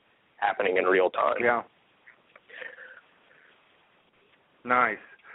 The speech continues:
Speaker 2: And your before and after picture could look almost identical, except that you have now eleven thousand or twelve thousand more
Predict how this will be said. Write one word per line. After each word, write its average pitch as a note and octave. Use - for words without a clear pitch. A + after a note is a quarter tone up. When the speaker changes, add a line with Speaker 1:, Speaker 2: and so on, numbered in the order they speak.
Speaker 2:
And D3+
your D3+
before D3+
and C#3
after C#3
picture B2+
could A2+
look A#2+
almost A#2
identical, A2+
except G#2+
that G#2+
you G#2+
have A2
now G2+
eleven G#2
thousand G2
or F#2+
twelve G2+
thousand F#2+
more F2